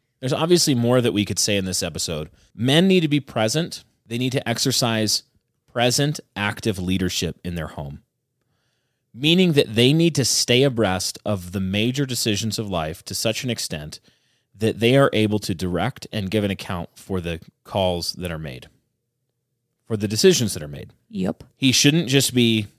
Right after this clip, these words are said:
Speaker 1: leaving his wife in the wind without cover, going and saying, "Make all the decisions, then I'm gonna fuss about them."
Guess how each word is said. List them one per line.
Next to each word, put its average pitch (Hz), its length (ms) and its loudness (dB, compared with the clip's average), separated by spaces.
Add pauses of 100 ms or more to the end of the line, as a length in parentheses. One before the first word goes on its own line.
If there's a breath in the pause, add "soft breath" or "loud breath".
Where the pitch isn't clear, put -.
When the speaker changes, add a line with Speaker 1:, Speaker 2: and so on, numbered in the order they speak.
(220)
Speaker 1:
leaving 120 240 2
his 120 140 0
wife 117 240 2
in 156 40 -4
the 151 80 0
wind 107 240 2
without 95 280 -2
cover, 101 340 -4 (600)
going 113 320 2
and 101 120 0
saying, 101 360 2
"Make 104 180 4
all 123 80 4
the 123 80 0
decisions, 113 480 -2
then 101 100 -2
I'm 98 80 0
gonna 123 120 0
fuss 87 240 -4
about 82 240 -8
them." 104 180 -10